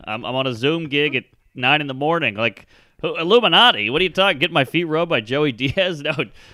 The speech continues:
Joey Diaz will hand you an edible, and we, I listen to him talk about robbing people for six hours, and then Theo's talking about the Lord. Yeah, we're just having fun. I don't know, Illuminati. That's the beauty of comics, is we're not the Illuminati. We're regular cum-guzzling Nazis. <laughs>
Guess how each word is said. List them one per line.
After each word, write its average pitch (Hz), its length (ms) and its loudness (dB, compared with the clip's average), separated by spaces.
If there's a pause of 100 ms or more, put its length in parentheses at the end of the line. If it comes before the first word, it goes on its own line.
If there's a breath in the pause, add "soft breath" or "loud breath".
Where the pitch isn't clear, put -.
(120)
Joey 185 240 2
Diaz 180 320 2
will 123 160 4
hand 165 200 2
you 156 120 2
an 127 60 2
edible, 127 440 2
and 117 100 -2
we, 120 360 0
I 117 60 -2
listen 143 260 -4
to 135 40 -2
him 123 100 -6
talk 139 200 -2
about 117 360 -4
robbing 123 380 -2
people 101 300 -8
for 104 140 -14
six 110 320 -12
hours, 107 360 -4
and 107 80 -12
then 107 280 -12
Theo's 131 300 -8
talking 117 220 -4
about 107 220 -6
the 104 80 -8
Lord. 117 480 -4 (640 soft breath)
Yeah, 277 160 2
we're 226 120 2
just 196 120 -4
having 202 180 0
fun. 185 280 6
I 135 40 6
don't 151 120 4
know, 110 140 4
Illuminati. 147 600 4
That's - 180 2
the 196 120 -4
beauty 214 240 2
of 196 100 0
comics, 202 340 2
is 160 140 -6
we're 160 100 2
not 190 300 2
the 135 80 -4
Illuminati. 101 600 -4
We're 120 160 -4
regular 160 520 0
cum-guzzling 165 680 -4
Nazis. 165 640 -8
<laughs> - 40 -20